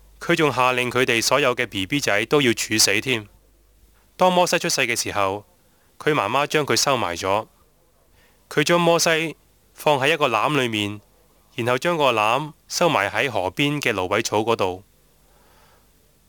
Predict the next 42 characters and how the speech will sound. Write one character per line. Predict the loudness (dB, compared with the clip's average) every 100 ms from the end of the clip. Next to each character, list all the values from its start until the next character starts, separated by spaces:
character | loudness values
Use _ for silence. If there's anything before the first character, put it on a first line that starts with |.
| _
摩 | 2
西 | 2
嘅 | 2 0
姐 | 0 -2
姐 | 0 0 0
米 | -4 -2
利 | 0 0 0
暗 | -2 -2 -8 _ _ _ -4
就 | -2
企 | 0 0
喺 | 0
附 | 0 -2
近 | 0 -4
睇 | -2 -2 0
住。 | -2 -4 -6 _ _ _ _ _ _ _ _ _ _ _
睇 | -2
下 | 0 2
呢 | 2
幅 | 0
圖 | 2
畫 | 2 4
裏 | 2
邊 | 0 -2 -2 -8
所 | -2 0
發 | 2
生 | 0
嘅 | -2
事 | -2 -2
情 | -2 0
啊！ | -2 -4 _ _ _ _ _ _ _ _
皇 | 0 2
帝 | 0
嘅 | 0
女 | 0 0 0 -4 -8 _ _
嚟 | -2
呢 | 0
條 | 0 0
河 | 0
裏 | 0
邊 | 0 -4
沖 | -2 -2 0
涼， | -2 -4